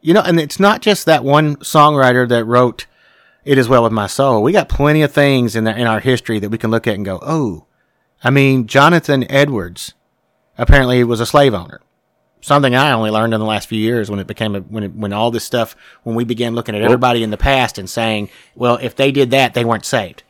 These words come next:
Speaker 2: Look at Martin Luther become anti-Semitic toward the end of his life.
Speaker 1: Sure.
Speaker 2: I mean, look
Speaker 1: Once
Speaker 2: at
Speaker 1: said the Christian should be the Jew's best friend.
Speaker 2: Yeah, and then
Speaker 1: And then
Speaker 2: look what
Speaker 1: later
Speaker 2: happened.
Speaker 1: said, "If you can't convert a Jew, it'd be better to kill him."
Speaker 2: Yeah, I mean, so he, and, and, and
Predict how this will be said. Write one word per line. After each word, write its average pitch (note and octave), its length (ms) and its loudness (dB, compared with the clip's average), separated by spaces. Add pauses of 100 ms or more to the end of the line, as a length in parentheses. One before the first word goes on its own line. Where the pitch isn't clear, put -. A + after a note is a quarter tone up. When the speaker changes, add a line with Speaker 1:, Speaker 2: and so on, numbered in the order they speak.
Speaker 2:
Look C3 220 2
at A2+ 100 2
Martin A2 280 4
Luther B2 260 0
become F2+ 340 -4
anti-Semitic F#2 880 -6
toward F#2 180 -8
the F2 60 -6
end E2+ 100 -10
of D2+ 80 -12
his D#2+ 140 -12
life. E2+ 400 -10
Speaker 1:
Sure. A#2 300 0 (1000)
Speaker 2:
I F#2 80 -10
mean, F#2 240 -8
look G2+ 160 -6
Speaker 1:
Once C#3+ 140 2
Speaker 2:
at G2 40 -6
Speaker 1:
said C#3+ 160 4
the C#3+ 80 0
Christian C#3+ 340 -2
should A#2+ 180 -8
be B2+ 120 4
the A2+ 100 -2
Jew's A#2+ 220 0
best B2 240 -2
friend. B2+ 320 -6 (260)
Speaker 2:
Yeah, G#2 220 0 (220)
and G#2 220 -6
then G#2 100 -2
Speaker 1:
And A#2+ 60 2
then C3+ 100 6
Speaker 2:
look C3+ 40 2
what C3 60 6
Speaker 1:
later C3+ 120 6
Speaker 2:
happened. G2 100 2
Speaker 1:
said, C3 160 4
"If A#2+ 100 -4
you B2 60 0
can't B2 240 0
convert A#2+ 300 0
a A2 40 -4
Jew, G#2 120 -2
it'd G#2 100 -2
be G#2+ 120 -2
better G#2 220 -2
to G#2+ 60 -6
kill F#2 240 -8
him." D#2 100 -16 (240)
Speaker 2:
Yeah, G2 280 2
I F#2 100 -4
mean, A2 200 -2
so A2 340 2 (120)
he, A2 320 -4
and, A#2+ 200 -4
and, G#2+ 260 -6
and G2 300 -8